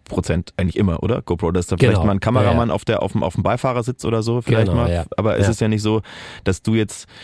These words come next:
Speaker 1: da mit einem riesen, also da kann jetzt nix, das kannst du in Originalgeschwindigkeit eigentlich nicht drehen, weil es viel zu aufwendig und zu gefährlich wäre. Also du müsstest ja vielleicht, ähm, also das haben wir natürlich bei Cobra elf damals schon auch gemacht, dass wir vorne auf die Motorhaube, äh, vielleicht so einen, ähm, Rig drauf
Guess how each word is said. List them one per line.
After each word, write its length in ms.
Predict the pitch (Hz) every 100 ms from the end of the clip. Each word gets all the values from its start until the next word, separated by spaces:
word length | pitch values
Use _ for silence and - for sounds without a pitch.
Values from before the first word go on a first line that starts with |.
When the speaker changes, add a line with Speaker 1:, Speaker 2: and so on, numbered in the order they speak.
| - -
Speaker 1:
da 140 | - 95
mit 160 | 104
einem 160 | 107 98
riesen, 400 | 101 107 104 98 - - -
also 160 | 98 95 -
da 140 | 90
kann 160 | - 113
jetzt 160 | 110
nix, 340 | 113 - - - - - - - _
das 160 | - -
kannst 200 | 131 -
du 60 |
in 40 | 101
Originalgeschwindigkeit 880 | 113 110 104 123 - 120 117 113 -
eigentlich 200 | 107 107
nicht 180 | 104 -
drehen, 280 | 104 123
weil 120 | 98 95
es 100 | -
viel 120 | 117
zu 120 | -
aufwendig 400 | 110 - 110 110
und 80 | 101
zu 80 | 90
gefährlich 420 | 87 107 117 -
wäre. 80 | 85
Also 120 | 87
du 60 |
müsstest 300 | 101 113 113
ja 120 | 113 104
vielleicht, 340 | 104 101 - -
ähm, 180 | 87 87
also 160 | - 95
das 100 | 87
haben 120 | 117
wir 80 | 120
natürlich 260 | 104 110 104
bei 100 | 101
Cobra 300 | 123 113 85
elf 80 |
damals 300 | 98 101 98
schon 80 | 101
auch 180 | 87 123
gemacht, 260 | 117 101 101
dass 140 | 98
wir 100 | 98
vorne 380 | - 101 117 101
auf 140 | 92
die 80 | 101
Motorhaube, 580 | 104 127 107 110 113 110 - - -
äh, 260 | - 98 104
vielleicht 320 | - 104 -
so 140 | 110
einen, 180 | 110 107
ähm, 300 | 87 101 104
Rig 240 | 101 113
drauf 380 | - 95 104 -